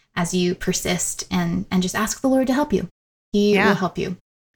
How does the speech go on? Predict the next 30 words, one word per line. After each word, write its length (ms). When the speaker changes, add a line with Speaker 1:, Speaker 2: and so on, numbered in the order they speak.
Speaker 2:
You 140
know, 140
it's 160
so 140
interesting. 480
We 140
think 280
sometimes, 360
like, 160
"Well, 80
ten 260
minutes 260
isn't 240
enough." 320
And 120
if 100
that's 300
all 240
you 180
have, 560
if 180
you 120
do 100
ten 260
minutes 300
a 60
day 260
for 180
six 340
days, 460